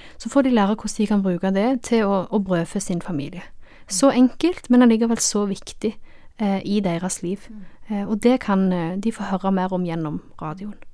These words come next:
Speaker 2: Hvordan er det med tilbakemeldinger for programmer, hvis du tenker Håpets kvinner eller radioprogrammer generelt?
Speaker 1: Ja, ehm,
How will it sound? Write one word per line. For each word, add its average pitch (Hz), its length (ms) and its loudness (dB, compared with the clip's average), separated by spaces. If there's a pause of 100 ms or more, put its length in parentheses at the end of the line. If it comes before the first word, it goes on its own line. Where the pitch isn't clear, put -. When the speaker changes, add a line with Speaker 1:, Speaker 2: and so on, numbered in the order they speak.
(380)
Speaker 2:
Hvordan - 220 -4
er 320 60 4
det 311 100 4
med 240 120 6
tilbakemeldinger 156 1160 2
for 151 420 -4
programmer, 165 520 -2 (160)
hvis 185 140 -4
du - 80 0
tenker 160 300 0
Håpets 160 360 -2
kvinner 143 340 -2
eller 156 300 -2
radioprogrammer 151 800 0
generelt? - 840 -6 (920)
Speaker 1:
Ja, 226 420 0
ehm, 214 680 2